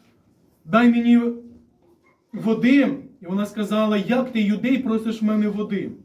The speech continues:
І Христос сказав, що я маю ту воду, від якої вже ніколи не спрагнуть.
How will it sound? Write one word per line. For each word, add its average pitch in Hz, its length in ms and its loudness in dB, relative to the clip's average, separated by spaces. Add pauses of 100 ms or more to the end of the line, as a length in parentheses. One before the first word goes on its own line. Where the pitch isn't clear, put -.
(1500)
І 170 60 -14
Христос 208 300 0
сказав, 233 340 0
що 226 160 -2
я 233 180 4
маю 220 340 2
ту 220 100 -2
воду, 214 360 0
від 196 160 -4
якої 233 380 -2
вже 233 240 0
ніколи 233 560 0 (260)
не 214 180 2
спрагнуть. 208 720 -4